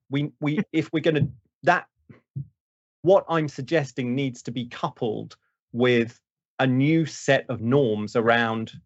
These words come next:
how we do all of this. That is easy to speak, um, easy to say, but very, very difficult to construct, and certainly hugely difficult to construct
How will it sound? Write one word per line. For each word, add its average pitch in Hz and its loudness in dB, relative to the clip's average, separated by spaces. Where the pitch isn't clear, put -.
how 127 0
we 123 -2
do 139 0
all 113 0
of - -6
this. - -14
That 151 2
is 135 -4
easy 143 -6
to - -16
speak, - -8
um, 117 2
easy 131 -8
to 120 -10
say, 160 0
but 120 2
very, 147 -2
very 131 -2
difficult 120 -8
to 113 -4
construct, - -4
and 120 -4
certainly 120 2
hugely 143 -4
difficult 120 -6
to - -20
construct - -2